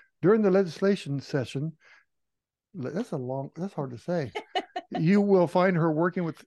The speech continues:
Speaker 1: citizens and legislatures to help protect our Second Amendment rights. Michelle is dedicated to developing leaders and instructors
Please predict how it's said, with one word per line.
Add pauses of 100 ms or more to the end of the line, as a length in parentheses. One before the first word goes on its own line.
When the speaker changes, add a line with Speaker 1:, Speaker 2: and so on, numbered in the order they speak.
(120)
Speaker 1:
citizens
and
legislatures (380)
to
help
protect
our
Second
Amendment
rights. (480)
Michelle
is
dedicated
to
developing
leaders
and
instructors